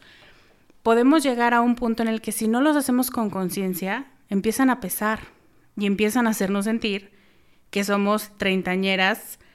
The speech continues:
deprimidas y fracasadas porque no hemos leído esos treinta libros. Y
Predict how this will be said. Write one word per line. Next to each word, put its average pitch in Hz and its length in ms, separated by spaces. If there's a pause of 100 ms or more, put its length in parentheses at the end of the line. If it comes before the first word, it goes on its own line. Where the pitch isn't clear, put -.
(240)
deprimidas 202 960
y 220 320
fracasadas 196 680
porque 175 260
no 185 220
hemos 196 240
leído 180 340
esos 180 200
treinta 185 300
libros. 202 360 (1900)
Y 269 760